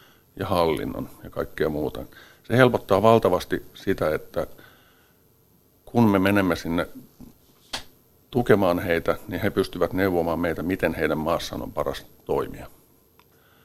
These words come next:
Kaikilla järjestöillä ei ole ihan samanlaista. Ka-, aika monella suurilla on kyllä,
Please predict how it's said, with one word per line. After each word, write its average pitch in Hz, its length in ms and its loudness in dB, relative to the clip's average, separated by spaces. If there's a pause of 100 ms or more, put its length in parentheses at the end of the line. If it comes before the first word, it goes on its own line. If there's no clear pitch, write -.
(640)
Kaikilla 107 300 2
järjestöillä 95 500 2
ei 98 140 4
ole 82 100 4
ihan 80 160 -6
samanlaista. 82 500 -2
Ka-, - 200 -6
aika - 260 -2
monella 104 320 0
suurilla 85 540 -2
on 76 280 -4
kyllä, 67 260 -10